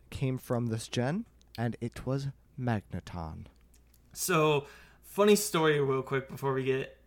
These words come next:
Speaker 2: close this out about
Speaker 1: <laughs>
Speaker 2: this. I, I just had to <laughs> include it. The reason why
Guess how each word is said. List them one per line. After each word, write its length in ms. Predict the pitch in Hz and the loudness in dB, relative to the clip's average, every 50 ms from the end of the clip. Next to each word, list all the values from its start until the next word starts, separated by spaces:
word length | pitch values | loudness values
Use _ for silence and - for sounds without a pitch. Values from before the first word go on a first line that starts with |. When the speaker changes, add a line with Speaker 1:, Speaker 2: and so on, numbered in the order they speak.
| _ | _
Speaker 2:
close 260 | - - 143 143 135 131 | -8 -4 -2 -2 -2 -2
this 160 | 127 123 - | -4 -4 0
out 220 | 139 135 135 131 | 2 2 2 2
about 200 | 131 110 - - | 0 0 4 8
Speaker 1:
<laughs> 140 | 165 147 - | 8 8 8
Speaker 2:
this. 440 | - 165 170 135 139 - - - - - - - - - - _ _ - - _ - | 6 -2 -2 -2 -6 -6 -8 -10 -12 -16 -20 -20 -20 -20 -20 _ _ -20 -10 _ 6
I, 240 | 156 160 165 170 160 - - | 8 8 8 8 6 2 4
I 140 | 165 156 151 | 4 4 6
just 200 | 147 143 147 135 | 4 2 -2 0
had 180 | 151 151 147 147 | 2 4 4 6
to 200 | 147 143 143 143 | 6 6 4 4
<laughs> 100 | 139 175 | 2 0
include 320 | 175 - - - 208 196 - 123 - | -2 2 6 8 8 8 8 4 0
it. 200 | 185 180 - - - - - - - - - - - - - - | 0 0 -2 -4 -14 -18 -18 -18 -18 -18 -18 -18 -20 -20 -6 -2
The 80 | - 156 | 0 2
reason 560 | 156 170 214 262 277 294 370 320 247 185 156 | 6 8 8 8 8 6 6 4 4 4 4
why 680 | 139 143 143 139 147 156 165 165 170 170 175 180 - | 4 4 8 10 10 12 12 10 10 8 6 4 0